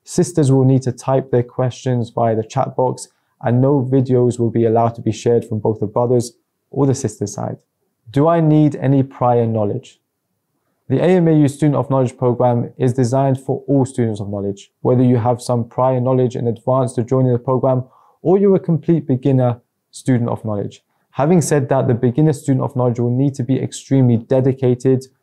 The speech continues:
work hard, and be committed to the program. And of course, most importantly,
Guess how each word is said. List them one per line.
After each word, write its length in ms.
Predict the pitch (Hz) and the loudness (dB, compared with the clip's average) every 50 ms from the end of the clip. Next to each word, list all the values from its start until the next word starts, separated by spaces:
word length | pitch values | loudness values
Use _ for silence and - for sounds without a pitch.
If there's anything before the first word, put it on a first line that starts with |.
| _ _ _ _ _ | _ _ _ _ _
work 460 | - 107 113 123 135 143 131 - - - | -8 -4 -2 0 0 0 0 -2 -4 -8
hard, 480 | - - 123 127 123 123 120 120 - - _ _ _ _ _ _ - | -6 -4 -2 0 0 0 0 -2 -6 -12 _ _ _ _ _ _ -2
and 120 | 120 120 | 0 2
be 100 | 120 127 | 2 2
committed 500 | 123 - - 123 127 143 151 147 - 131 | 0 -2 -2 -2 0 0 0 0 -2 -4
to 100 | 127 - 123 | -4 -4 -6
the 60 | 120 - - | -6 -4 -2
program. 340 | 123 120 117 117 120 117 113 | -2 0 0 0 0 0 0
And 80 | 113 117 | -2 -4
of 160 | 113 - _ | -6 -6 _
course, 380 | - - 147 139 135 135 139 - _ _ _ _ _ - | -6 -2 0 0 0 -2 -6 -12 _ _ _ _ _ -6
most 380 | 110 113 123 139 147 143 - | -2 0 0 0 0 0 0
importantly, 720 | 165 156 135 143 143 135 135 - 127 127 127 123 120 120 | 0 0 2 2 0 -2 -2 -2 -2 0 0 0 0 -2